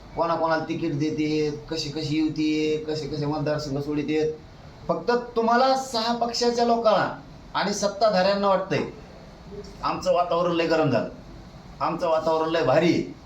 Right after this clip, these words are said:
फक्त ते तुम्हाला वाटतं आणि लोक नुसते मजा बघतात. एकाच दिवशी डाव टाकणार आहेत लोक. तुम्हाला सगळं वाटेल, आपलं सगळं गटारात,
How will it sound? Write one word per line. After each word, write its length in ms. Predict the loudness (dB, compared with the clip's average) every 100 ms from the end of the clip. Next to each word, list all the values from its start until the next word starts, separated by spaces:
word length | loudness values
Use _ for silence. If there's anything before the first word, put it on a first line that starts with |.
| -6
फक्त 160 | -2
ते 200 | -2 0
तुम्हाला 240 | 2 4 4
वाटतं 200 | 4 2
आणि 100 | 4
लोक 260 | 6 4
नुसते 160 | 4 4
मजा 220 | 4 4
बघतात. 800 | 2 0 -4 -8 -16 -20 -12 -2
एकाच 320 | 2 4 2
दिवशी 160 | 2 4
डाव 220 | 4 6
टाकणार 260 | 4 2
आहेत 120 | 2 2
लोक. 260 | 0 0 -6 -14 -18 -4
तुम्हाला 260 | 0 2 2
सगळं 220 | 4 6
वाटेल, 300 | 6 4 0 -4 -4
आपलं 240 | -2 2
सगळं 280 | 2 4 4
गटारात, 340 | 4 4 2